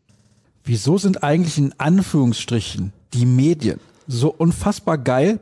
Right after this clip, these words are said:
bis weit über die Schmerzgrenze aller Beteiligten auf einen herbeikonstruierten Konflikt in der Causa Terzic-Rose? Eine Penetranz, mit der die beiden Trainer unablässig rund um das Spiel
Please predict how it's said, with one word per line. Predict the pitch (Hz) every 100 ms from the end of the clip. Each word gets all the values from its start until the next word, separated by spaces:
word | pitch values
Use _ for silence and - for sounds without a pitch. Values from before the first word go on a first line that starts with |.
| -
bis | 143 120
weit | 127 226 -
über | 170 165
die | 156
Schmerzgrenze | 156 160 - - 147 160 -
aller | 151 185
Beteiligten | 160 - 156 156 - 127 143
auf | 135 131 -
einen | 135 131 - -
herbeikonstruierten | - 131 113 135 220 - 202 - - 160 165 175 160
Konflikt | - 135 - 190
in | - 147
der | 139
Causa | - 156 165 143
Terzic-Rose? | - 165 185 185 - 139 180 170 120 - - - - -
Eine | - 139 143
Penetranz, | 147 147 131 - 165 269 - -
mit | 143 - -
der | 170
die | 180
beiden | 151 143 139
Trainer | 139 - 165 160 -
unablässig | 240 262 - 180 - 156 151 113 107 -
rund | 131 180 220
um | - 160
das | 147
Spiel | - - 156 165